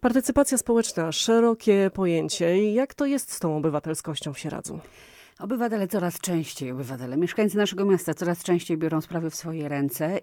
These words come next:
Speaker 2: i angażują się w organizowanie, organizowanie swojej przestrzeni, organizowanie swojego czasu wolnego.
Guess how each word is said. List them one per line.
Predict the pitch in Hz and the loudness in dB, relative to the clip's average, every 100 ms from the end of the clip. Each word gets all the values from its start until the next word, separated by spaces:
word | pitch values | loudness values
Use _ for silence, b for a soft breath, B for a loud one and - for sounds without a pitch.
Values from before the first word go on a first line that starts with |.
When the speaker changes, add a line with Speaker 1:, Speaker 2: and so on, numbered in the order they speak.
| - | -2
Speaker 2:
i | 185 180 185 180 185 185 185 - | 0 2 2 4 4 4 2 -2
angażują | - 240 226 202 180 170 180 | -2 0 0 2 4 4 4
się | - 214 240 220 | 2 0 0 -2
w | - 247 240 B B _ | -2 -2 -2 B B _
organizowanie, | 240 220 208 202 185 185 180 143 120 - | 2 4 2 2 0 0 2 2 2 -2
organizowanie | 160 165 160 151 147 | -2 0 0 0 -2
swojej | 139 139 131 | -2 -4 -4
przestrzeni, | 160 - - 262 233 | -6 -4 -2 2 2
organizowanie | 151 139 143 147 147 147 | 2 0 -4 -4 -4 -4
swojego | - 143 147 | -2 -2 -2
czasu | 156 196 208 | -2 -4 -2
wolnego. | 180 175 165 | 2 4 4